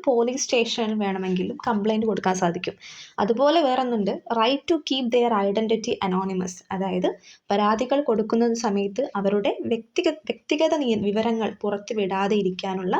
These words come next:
അവകാശം. പിന്നെ right to register virtual complaint.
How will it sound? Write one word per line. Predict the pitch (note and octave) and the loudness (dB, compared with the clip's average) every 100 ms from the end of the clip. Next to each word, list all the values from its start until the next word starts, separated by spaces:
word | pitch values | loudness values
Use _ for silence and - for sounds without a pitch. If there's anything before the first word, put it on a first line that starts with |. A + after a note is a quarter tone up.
| - - - | -2 -16 -4
അവകാശം. | F3+ F#3 F#3 F#3 F#3 F#3+ - - - - _ | 0 2 2 0 -2 -6 -12 -20 -20 -20 _
പിന്നെ | C4+ C#4 | -4 -2
right | - A#3 C4+ D4 | 0 2 2 2
to | F4 | 2
register | D#4 A#3 A#3 A#3 C#4+ C4+ | 4 4 2 0 2 2
virtual | A3 A3+ A3+ - C#4 | 4 2 2 0 0
complaint. | C#4 - F#3+ F#3+ F#3 | 0 -4 -2 -2 -4